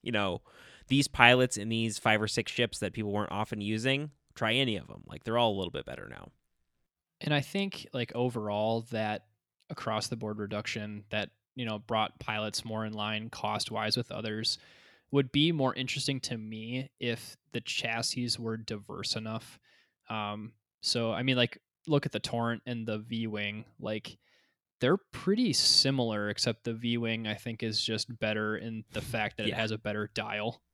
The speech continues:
Speaker 2: Um, and, but, I mean, if you look at the point costs there, uh, you know, the difference between the Torrents and the V-Wings kind of g-, generally across the board is maybe three points,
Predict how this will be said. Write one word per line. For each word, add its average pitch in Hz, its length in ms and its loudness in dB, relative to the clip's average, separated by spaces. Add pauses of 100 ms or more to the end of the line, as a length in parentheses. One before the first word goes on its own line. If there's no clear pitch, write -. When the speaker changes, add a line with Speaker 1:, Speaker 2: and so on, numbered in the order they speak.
(460)
Speaker 2:
Um, 107 420 -2 (340)
and, 113 260 -4
but, - 220 -2
I 135 80 2
mean, 131 160 2
if 120 100 0
you 139 60 6
look 131 160 6
at 110 60 0
the 110 80 -6
point 113 280 -4
costs 107 320 0
there, 107 560 -2 (100)
uh, 107 200 -4
you 113 120 -8
know, 101 120 -10 (160)
the 123 80 -2
difference 127 420 2
between 117 640 -2 (480)
the 123 80 2
Torrents 120 520 2
and 113 360 -2 (100)
the 113 120 -2 (100)
V-Wings 117 600 2
kind 127 200 2
of 110 80 0 (220)
g-, - 340 -8
generally 123 400 4
across 117 300 2
the 117 100 -2
board 110 300 2
is 107 260 0
maybe 120 600 2 (340)
three 135 840 2 (400)
points, - 640 -2